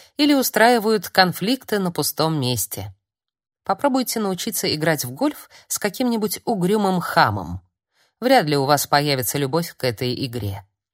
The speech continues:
И маловероятно, что вы быстро научитесь. Лучше договоритесь с позитивным, спокойным, мягко стимулирующим тренером. Если вам хочется поскорее чему-то научиться,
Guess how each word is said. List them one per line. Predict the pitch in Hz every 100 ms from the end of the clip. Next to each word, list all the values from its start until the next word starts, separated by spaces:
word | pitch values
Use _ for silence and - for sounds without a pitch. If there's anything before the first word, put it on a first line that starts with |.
| _ _ _ -
И |
маловероятно, | 220 254 240 220 226 269 320 262
что | -
вы | 214 226
быстро | 175 185 - 175
научитесь. | 147 123 120 135 - 135 - - _ - - - -
Лучше | 214 - 226
договоритесь | 190 180 196 226 - 196 -
с | -
позитивным, | - 180 180 - 202 185 147
спокойным, | - 156 - 208 190 147 - - -
мягко | 185 208 208 233
стимулирующим | - 208 185 139 139 135 - 151 143
тренером. | 170 151 110 95 - _ _ _ _ _ _ _ _ _ _ -
Если | 302 285 285
вам | 269 269
хочется | - 269 240 -
поскорее | 208 214 - 208 220 202
чему-то | 147 - 165 156 135
научиться, | 127 117 110 214 254 - 262 247